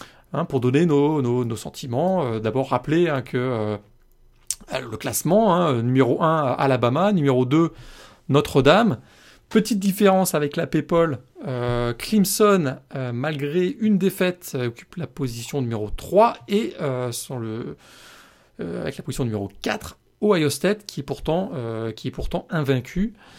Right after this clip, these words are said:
Euh, ensuite, on a, euh, on a donc Texas A and M qui est cinquième, donc qui est en embuscade devant Florida.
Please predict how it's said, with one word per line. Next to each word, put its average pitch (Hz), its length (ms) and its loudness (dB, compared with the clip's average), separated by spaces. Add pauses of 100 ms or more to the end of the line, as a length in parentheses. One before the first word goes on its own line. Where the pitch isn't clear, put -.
(520)
Euh, 117 880 -4 (380)
ensuite, 202 460 0
on 143 120 2
a, 170 320 2
euh, 117 560 0
on 117 140 -4
a 131 100 -4
donc 135 160 -10
Texas - 380 -4
A 135 40 0
and 127 100 -2
M 135 160 -2
qui - 160 -8
est - 20 -2
cinquième, 147 500 -2
donc 120 100 -8
qui - 140 -6
est 117 160 -4
en 113 120 -6
embuscade 120 520 -6
devant 151 220 0
Florida. 139 560 0